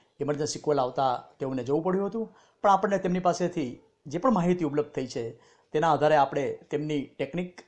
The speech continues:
તેમના પ્રદાન અને તેમની આગ-, આગવી કાર્ય પદ્ધતિનો, શૈલીનો અંદાજ આવી ગયો છે. તેજસભાઈ જેવા તબીબો ભારતની અંદર તેમની સેવા આપીને પ્રેરણા મેળવતા રહે તેજસભાઈની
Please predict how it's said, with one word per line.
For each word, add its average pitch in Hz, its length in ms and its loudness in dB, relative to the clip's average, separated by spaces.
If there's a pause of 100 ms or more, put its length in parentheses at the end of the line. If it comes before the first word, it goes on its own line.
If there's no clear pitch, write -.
(120)
તેમના 143 240 0
પ્રદાન 151 380 0 (500)
અને 175 160 0
તેમની 185 520 -4 (320)
આગ-, 190 340 0 (100)
આગવી 196 400 2
કાર્ય 175 360 2 (200)
પદ્ધતિનો, 143 680 0
શૈલીનો 151 520 -2 (340)
અંદાજ 143 300 0 (180)
આવી 135 180 0
ગયો 117 220 -6
છે. 220 260 -10 (540)
તેજસભાઈ 151 420 0
જેવા 151 500 4
તબીબો 156 500 -2 (480)
ભારતની 147 460 0
અંદર 139 440 0 (680)
તેમની 156 200 0
સેવા 151 560 4 (120)
આપીને 151 500 -2 (240)
પ્રેરણા 185 220 4
મેળવતા 147 360 2
રહે 139 100 0
તેજસભાઈની 127 680 -6